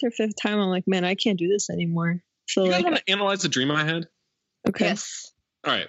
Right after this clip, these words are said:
Speaker 2: I had this last night, and it stuck with me for some reason. Uh, and Sarah made me think of it because of nightmares. I wouldn't say it was a nightmare necessarily, but I was in a parking lot waiting for King's practice availability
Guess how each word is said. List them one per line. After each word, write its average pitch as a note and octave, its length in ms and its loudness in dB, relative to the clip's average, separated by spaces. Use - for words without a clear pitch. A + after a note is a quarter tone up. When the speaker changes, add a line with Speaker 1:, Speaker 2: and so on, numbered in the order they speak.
Speaker 2:
I - 40 -2
had G3 160 0
this D#3 160 -2
last B2+ 320 0
night, G2+ 180 0
and G#2 80 -6
it F#2+ 100 -6
stuck - 320 -4
with - 160 -6
me F#2 80 -4
for - 120 -10
some - 180 -4
reason. - 240 -12
Uh, G#2+ 180 0
and G#2+ 440 -2
Sarah B2 240 0
made G#2+ 280 0
me G2 80 -2
think F#2+ 180 -4
of F#2 60 -4
it E2+ 80 -4
because F2+ 240 -4
of E2 80 -8
nightmares. E2+ 380 -2
I E3+ 40 0
wouldn't A#3 180 0
say F#3+ 80 2
it D3 40 0
was A#2 100 0
a F#2+ 40 0
nightmare F2 360 -2
necessarily, - 500 -4
but A#2+ 420 -2
I - 20 -2
was A#2+ 100 -2
in C3 100 2
a C3 40 -2
parking - 480 -2
lot G1+ 260 -8
waiting D#3+ 600 2
for A2+ 120 -2
King's G3 840 0
practice C#3+ 440 -2
availability A2+ 640 -2